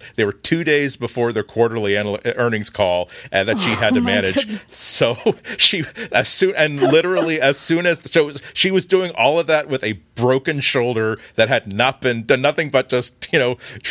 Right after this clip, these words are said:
Speaker 1: <laughs> a shot of whiskey, give me a pencil to bite down on every, every three hours, I'm good. And the, literally as soon as that call was over, she went right from the office to the hospital for surgery, but she was back almost immediately, uh, <laughs> and they're telling,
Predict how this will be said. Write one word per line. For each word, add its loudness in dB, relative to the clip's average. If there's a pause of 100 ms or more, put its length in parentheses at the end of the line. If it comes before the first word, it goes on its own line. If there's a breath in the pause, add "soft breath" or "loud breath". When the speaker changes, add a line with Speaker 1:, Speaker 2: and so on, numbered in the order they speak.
Speaker 1:
<laughs> -4
a -2
shot 2
of 0
whiskey, -2
give -2
me 0
a 0
pencil 0
to 0
bite 0
down 2
on 0
every, -4
every 0
three -2
hours, 0
I'm -2
good. -2 (280 loud breath)
And 2
the, 2
literally 0
as -2
soon -2
as 0
that 2
call 0
was -2
over, 2
she -4
went -2
right 0
from -2
the -4
office -2 (240 loud breath)
to 0
the 2
hospital -2
for -4
surgery, -2 (260 loud breath)
but 2
she -4
was -4
back 0 (260)
almost 0
immediately, -2 (240 loud breath)
uh, 0 (120)
<laughs> -2
and 0
they're -6
telling, -2